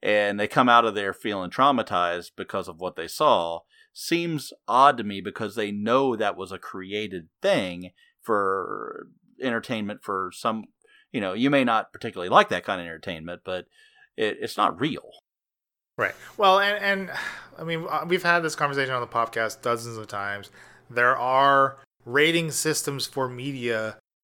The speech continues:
Speaker 2: that, for whatever reason they came into place, they're there, and abide by them. Fucking pay attention to them. Don't show s-, watch an R-rated movie and then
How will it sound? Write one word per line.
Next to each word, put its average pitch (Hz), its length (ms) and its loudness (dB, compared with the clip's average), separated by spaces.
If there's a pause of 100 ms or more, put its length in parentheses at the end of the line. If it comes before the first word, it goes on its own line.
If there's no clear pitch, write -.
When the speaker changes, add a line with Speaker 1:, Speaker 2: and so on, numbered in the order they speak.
(180)
Speaker 2:
that, 113 400 0 (680)
for 131 220 -2
whatever 143 460 4
reason 156 320 0
they 143 120 0
came 147 280 -4
into 135 120 -4
place, 135 320 2
they're 123 320 0
there, 117 580 2
and 117 480 -4 (160)
abide 160 600 0
by 90 240 -4
them. 92 300 -8 (240)
Fucking 185 500 -2
pay 208 220 0
attention 202 560 -2
to 110 140 -4
them. 98 200 -6
Don't 160 280 0 (760)
show 175 300 4
s-, 156 500 -4 (380)
watch 156 360 2
an 160 60 2
R-rated 151 480 4
movie 156 360 0
and 135 140 -2
then 127 200 -4